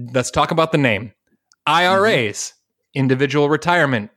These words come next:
Speaker 1: arrangement. Sometimes you'll see it, uh, individual retirement account. Or if you've been bamboozled, an individual <laughs> retirement annuity. <laughs>
Speaker 2: Oh, yeah.
Speaker 1: E-
Speaker 2: We've all seen that.
Speaker 1: Either way, I R A is really a,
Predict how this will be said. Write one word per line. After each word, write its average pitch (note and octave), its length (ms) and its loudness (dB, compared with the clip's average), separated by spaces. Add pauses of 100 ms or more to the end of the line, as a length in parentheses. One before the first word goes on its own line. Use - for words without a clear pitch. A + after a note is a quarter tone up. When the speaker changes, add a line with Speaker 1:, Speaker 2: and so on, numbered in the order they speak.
(100)
Speaker 1:
arrangement. A2 800 -4
Sometimes D3+ 480 -2
you'll D3 100 0
see D3+ 200 -2
it, D#3 100 0
uh, D3+ 240 0
individual C#3 540 0
retirement C#3 560 -2 (160)
account. C#3+ 500 -4 (140)
Or F3 260 0 (340)
if D#3+ 200 -6
you've E3 200 -2
been E3 200 0
bamboozled, D#3+ 580 0
an D3+ 100 0
individual D#3+ 640 0
<laughs> D3+ 80 2
retirement C3+ 540 0
annuity. C3+ 420 -2 (400)
<laughs> G#2+ 60 -6 (300)
Speaker 2:
Oh, G2+ 1160 -2 (200)
yeah. A2 440 0
Speaker 1:
E- G3 80 2
Speaker 2:
We've G#3 120 4
all C3 140 0
seen C3 280 -6
that. G2 300 -4
Speaker 1:
Either G#3+ 220 0
way, A#2+ 300 0
I F3 200 -2
R E3+ 160 0
A C3+ 80 0
is B2+ 140 -2
really B2 280 0
a, A2+ 80 -2